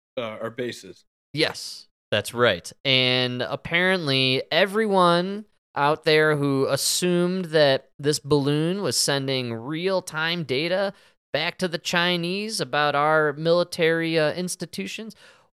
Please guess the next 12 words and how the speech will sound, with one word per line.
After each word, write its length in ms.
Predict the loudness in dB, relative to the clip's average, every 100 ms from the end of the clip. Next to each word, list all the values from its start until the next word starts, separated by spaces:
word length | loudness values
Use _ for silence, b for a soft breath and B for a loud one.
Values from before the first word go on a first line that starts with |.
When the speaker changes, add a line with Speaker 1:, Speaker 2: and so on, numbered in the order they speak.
| _ _
Speaker 2:
well, 140 | -10 -8
they 80 | -6
were 140 | -4 -4
right, 560 | -2 -2 2 0 0
actually, 500 | -2 -2 -4 -6 -8
it 80 | -6
<laughs> 0 |
sounds 540 | -4 2 4 4 2
like. 260 | 4 4 2 B -4
And, 340 | 2 4 4 6
uh, 400 | 6 6 4 2 B B B _
it 140 | -14